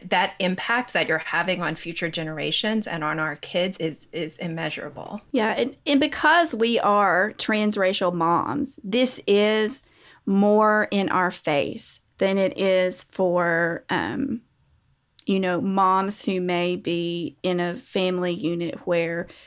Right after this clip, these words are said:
Speaker 2: you know, you're all the same heritage, all the same color, et cetera. But it's not, like, we have the unique perspective of seeing things from different angles because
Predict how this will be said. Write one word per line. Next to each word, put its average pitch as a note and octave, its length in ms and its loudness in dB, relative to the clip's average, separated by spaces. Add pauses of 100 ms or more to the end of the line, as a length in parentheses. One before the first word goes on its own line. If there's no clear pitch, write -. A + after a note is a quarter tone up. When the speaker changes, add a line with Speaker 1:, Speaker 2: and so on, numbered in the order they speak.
(160)
Speaker 2:
you F3+ 100 0
know, F3+ 120 0
you're F3+ 280 0
all E3+ 220 4
the F3+ 80 0
same F3 540 0
heritage, F3+ 760 -2
all D3+ 180 -4
the F3+ 80 -2
same F3+ 260 -2
color, D#3+ 760 -6 (100)
et - 140 -12
cetera. - 440 -6 (420)
But A3+ 300 2
it's C4 300 2
not, C#4 840 2 (720)
like, A3+ 180 -2
we C#4 280 4
have C4+ 280 0
the A#3+ 100 0
unique G#3 460 0
perspective F3 960 0
of F#3 160 2
seeing A3 540 0
things F#3 640 -2 (220)
from E3+ 720 0 (140)
different G3+ 460 0
angles - 540 -2
because F#3 720 -2